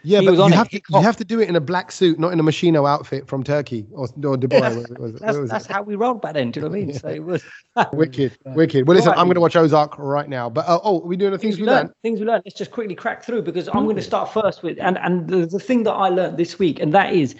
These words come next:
Speaker 2: you know, on Shoelaces, the bit at the end where you got the plastic, right, on the shoelace.
Speaker 3: Yes.
Speaker 1: Yeah.
Speaker 2: Do you know what that's called?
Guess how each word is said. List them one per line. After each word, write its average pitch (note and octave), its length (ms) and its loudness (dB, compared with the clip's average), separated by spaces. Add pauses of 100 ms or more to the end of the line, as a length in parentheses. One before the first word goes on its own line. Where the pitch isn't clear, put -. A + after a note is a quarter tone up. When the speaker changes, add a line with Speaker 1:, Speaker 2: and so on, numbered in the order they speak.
(140)
Speaker 2:
you G#3+ 140 0
know, C4 180 4
on A3 100 0
Shoelaces, C#3+ 840 2 (240)
the - 180 2 (200)
bit A#3+ 200 4
at E3 120 0
the F#3 180 6
end B2 300 4
where E3+ 100 4
you D#3+ 100 0
got E3+ 120 2
the D#3 80 -4
plastic, C3+ 600 -2 (880)
right, D3+ 280 4
on F3 100 -4
the E3 80 0
shoelace. F#3 640 0 (100)
Speaker 3:
Yes. D#3+ 240 -4
Speaker 1:
Yeah. C3+ 220 -4
Speaker 2:
Do - 80 -20
you F3+ 80 4
know G3+ 80 4
what G3 80 0
that's G3+ 140 0
called? D3 340 -2